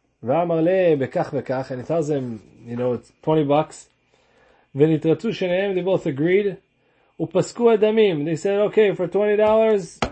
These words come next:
we got it." Both of them can retract from their words, meaning to say, it is not a final transaction. The transaction wasn't completed, so both of them can really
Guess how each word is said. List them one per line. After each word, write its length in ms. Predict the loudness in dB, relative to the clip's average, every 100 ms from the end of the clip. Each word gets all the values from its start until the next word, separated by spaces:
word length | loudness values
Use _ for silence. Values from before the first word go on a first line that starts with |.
| -8
we 160 | -2
got 280 | 4 6 6
it." 160 | 2 -4 _ _ _ -4
Both 240 | -2 -2
of 60 | -2
them 200 | -4 -4
can 320 | -4 -2 -2 -2
retract 640 | -4 -4 -4 -2 -2 -6
from 220 | -4 -2
their 120 | 0 0
words, 460 | 0 0 -2 -6 _ _ _ _ _ _ -10
meaning 340 | -2 2 0 -2
to 100 | -8
say, 560 | -4 2 2 2 -4 _ _ _ -14
it 160 | -6 -2
is 200 | -2 -4
not 400 | -6 -4 -4 -8 _ _
a 460 | -6 -4 -2 -4 -6 _ _ _ _ _ _ -2
final 600 | 0 0 0 0 0 -6 -12
transaction. 720 | -4 -2 0 0 0 -4 -8
The 80 | -8
transaction 560 | -4 -2 -2 -4 -4
wasn't 300 | -4 -4 -8
completed, 640 | -10 -14 -10 -8 -2 -2 -2
so 160 | -6
both 300 | 0 0 -2
of 60 | -4
them 220 | -4 -4
can 540 | -8 -6 -2 -2 -4 -10 _ _ _ _ _ _ _ _ -14
really 640 | -4 0 2 4 2 0 -4